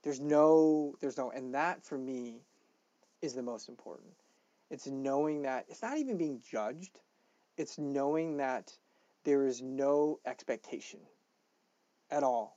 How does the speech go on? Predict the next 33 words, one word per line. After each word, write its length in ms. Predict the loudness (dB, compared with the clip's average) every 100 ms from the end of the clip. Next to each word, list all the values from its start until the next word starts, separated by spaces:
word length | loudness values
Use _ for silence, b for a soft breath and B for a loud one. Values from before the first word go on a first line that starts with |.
| _
of 80 | -12
what's 140 | -12 -10
going 200 | -14 -12
on. 160 | -8
You, 140 | 0 0
we, 340 | 0 -2 -2 -4
we 140 | 0 0
are 120 | 0 0
actually 480 | -4 -4 -6 -6 -2
open 300 | -2 -2 -8
to 40 |
have 420 | -8 -6 -6 -6 -10
completely 560 | -14 -12 -12 -12 -14 -18 b b b _ _ _ _
open 460 | 2 4 4 2 0
conversation. 800 | -4 -6 -6 -6 -4 -4 -8 -14
It's 180 | -12 -6
not, 380 | -4 -4 -8 -14 _ b b b b b 0
"Yeah, 460 | 6 6 6 2 -4 _ _ _ _
we're, 300 | 6 8 8 4
we're 200 | 6 4
consultants 520 | 4 2 2 2 0
after 280 | 0 0 -4
hours." 540 | -6 -8 -14 -20 -20 _ _ _ _ _ _ -2
No, 100 | 0
no, 240 | 0 -2
no, 180 | -4 -4
no. 140 | -2 -2
We're 160 | -2
friends. 680 | 0 2 2 2 -6 -12 -14 -8
Let's 160 | -6 -4
have 140 | -6
a 40 |
conversation. 540 | -6 -12 -14 -18 -20